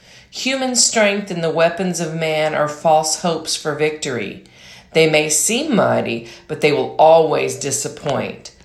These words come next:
The eyes of the Lord are upon even the weakest worshipers who love him, those who wait in hope and expectation for the strong, steady love of God.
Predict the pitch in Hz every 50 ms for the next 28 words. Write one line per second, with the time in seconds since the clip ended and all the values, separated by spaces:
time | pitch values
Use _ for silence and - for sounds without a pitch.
0 | _ _ - - _ _ _ - 156 156 151 190 202 208 220 226 208 196 208 190
1 | 170 180 175 175 175 175 170 180 180 180 165 - 160 156 156 156 156 - - 175
2 | 160 156 156 151 151 180 180 165 175 170 165 165 165 156 165 170 170 - - 160
3 | 156 - - 151 147 147 143 143 - - 143 - 135 131 131 127 - - 165 151
4 | 139 139 131 120 117 - 139 107 - - - - - - - - - - - _
5 | - 170 175 185 180 - - 196 170 151 143 143 165 170 190 196 190 - 185 196
6 | 190 - 175 165 151 151 - - 147 147 - 147 147 143 - - - - 156 143
7 | 147 - - 165 156 147 143 - - 143 135 123 - - 147 135 117 - - -
8 | - - 156 151 143 143 147 151 156 151 - - - - 156 139 139 143 139 139
9 | 139 135 135 131 135 139 135 - - - 135 123 120 117 107 101 - - -